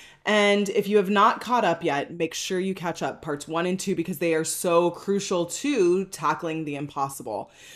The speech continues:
So part three today, we are talking about doing things small. If you are not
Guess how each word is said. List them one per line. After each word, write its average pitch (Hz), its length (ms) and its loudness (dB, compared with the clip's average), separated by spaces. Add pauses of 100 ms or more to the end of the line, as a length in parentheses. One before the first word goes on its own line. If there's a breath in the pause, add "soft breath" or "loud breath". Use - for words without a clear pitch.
So 247 140 4
part 254 400 2
three 226 400 0
today, 156 480 0 (260 loud breath)
we 208 140 2
are 202 80 6
talking 196 480 2
about 170 480 4 (340 loud breath)
doing 220 480 2
things 175 400 -2
small. 90 640 -4 (880 loud breath)
If 240 280 12
you 233 360 2
are 330 80 0
not 262 400 0